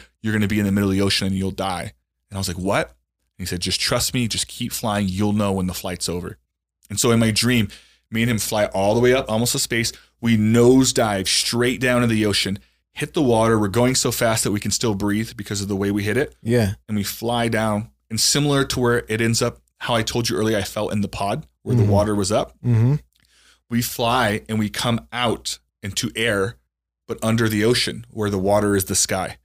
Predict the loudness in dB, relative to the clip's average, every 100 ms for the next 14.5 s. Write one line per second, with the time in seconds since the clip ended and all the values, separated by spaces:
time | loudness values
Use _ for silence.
0 | _ 0 2 2 -2 _ -2 0 0 -2
1 | -2 0 2 4 2 -2 -4 0 2 0
2 | 0 -2 -2 -2 -2 0 0 0 0 -2
3 | -2 -2 -2 -2 -2 0 0 -2 -2 -2
4 | -2 -2 -8 _ -2 0 0 -2 -6 -10
5 | -6 -2 0 2 2 4 4 2 0 -2
6 | -4 -10 _ -4 -2 0 -2 -4 -4 -4
7 | -2 -2 -2 0 0 0 0 0 0 0
8 | -2 -2 -6 _ _ _ -4 -4 0 0
9 | 2 0 -2 -10 _ -6 -2 0 0 -2
10 | -4 -4 -2 0 0 0 0 0 -4 -8
11 | -8 -2 0 0 -2 -4 -4 -2 0 2
12 | 0 0 0 0 0 0 0 0 -2 -4
13 | -8 -8 -4 -2 -2 -4 -4 -2 0 2
14 | 2 0 -2 -6